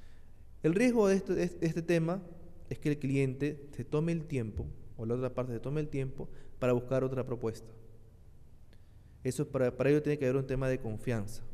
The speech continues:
Es por eso que hay que analizar si dar mucho tiempo a un cliente puede generar un perjuicio. ¿De acuerdo? A mí, por experiencia particular, algunas veces me ha tocado negociar y el cliente te pide, "Dame tiempo".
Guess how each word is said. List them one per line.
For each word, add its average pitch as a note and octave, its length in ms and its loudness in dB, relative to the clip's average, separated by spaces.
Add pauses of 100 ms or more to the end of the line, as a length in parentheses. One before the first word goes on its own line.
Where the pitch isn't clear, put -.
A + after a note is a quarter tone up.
Es B2 120 -2
por D3 120 2
eso D3 120 2
que D3 60 2
hay D3 40 -2
que D3+ 80 0
analizar C#3 500 0 (260)
si - 140 -4
dar D#3+ 220 4
mucho F3 340 2
tiempo E3 320 0
a D#3+ 40 0
un D#3 60 -4
cliente C#3+ 440 0
puede B2+ 180 -4
generar A2+ 220 -4
un A2 80 -6
perjuicio. D3+ 480 -4 (560)
¿De A2+ 80 -4
acuerdo? B2 300 0
A A2+ 100 -2
mí, C3 420 -2 (140)
por A#2 100 -2
experiencia A#2+ 380 -4
particular, B2+ 600 0 (320)
algunas B2+ 220 4
veces C#3 60 2
me C3+ 80 2
ha B2 40 -2
tocado B2+ 300 2
negociar B2 560 0 (240)
y B2+ 60 2
el A#2+ 40 2
cliente C3 220 2
te B2 140 -2
pide, C3 200 4
"Dame B2+ 220 4
tiempo". C3 420 4